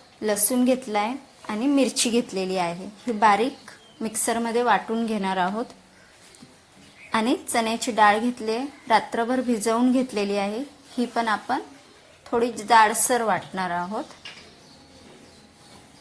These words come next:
हे वाटून झालेलं आहे आपलं. आता आपण त्यामध्ये मीठ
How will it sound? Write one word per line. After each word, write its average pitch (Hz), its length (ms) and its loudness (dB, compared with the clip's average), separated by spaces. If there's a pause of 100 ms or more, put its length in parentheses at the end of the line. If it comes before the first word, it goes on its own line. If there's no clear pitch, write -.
(1080)
हे 247 60 0
वाटून 240 400 2
झालेलं 233 440 0
आहे 240 80 4
आपलं. 196 280 0
आता 202 340 2 (340)
आपण - 300 0
त्यामध्ये 226 460 4
मीठ 220 240 -4